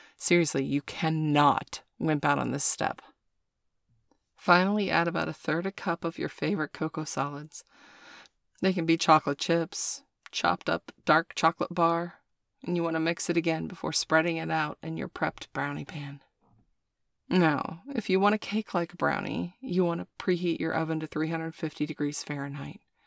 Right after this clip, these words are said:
For fudge-like brownie, three hundred twenty-five.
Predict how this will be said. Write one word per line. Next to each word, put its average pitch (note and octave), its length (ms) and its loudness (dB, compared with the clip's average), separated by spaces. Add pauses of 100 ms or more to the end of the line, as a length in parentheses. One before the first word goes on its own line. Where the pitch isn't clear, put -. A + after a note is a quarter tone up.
(560)
For - 300 0
fudge-like G#3 600 2
brownie, A#3 520 0 (360)
three F3 180 4
hundred D#3 280 -4
twenty-five. - 840 -6